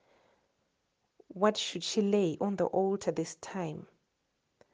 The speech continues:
She looked at the tiny swelling of the plant of love, which might be a bud and again might not. Then she leaned forward, placed her heart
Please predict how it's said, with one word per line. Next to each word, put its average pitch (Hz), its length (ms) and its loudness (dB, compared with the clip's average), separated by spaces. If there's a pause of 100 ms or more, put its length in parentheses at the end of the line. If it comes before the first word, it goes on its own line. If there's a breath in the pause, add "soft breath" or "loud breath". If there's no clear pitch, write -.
(480)
She - 200 -2
looked 226 420 4
at 214 160 4
the 185 80 4
tiny 208 360 2
swelling 196 440 -2
of - 180 -2
the 175 80 0
plant 202 380 -4
of - 180 -10
love, 180 580 -2 (460)
which 233 220 0
might 180 340 0
be 170 320 0
a 185 60 2
bud 180 580 2
and 175 120 0
again 185 440 2
might 175 260 -2
not. 190 500 -2 (460)
Then 196 320 4
she - 200 -4
leaned 196 360 4
forward, - 600 0
placed 202 360 0
her 180 100 0
heart 180 400 -6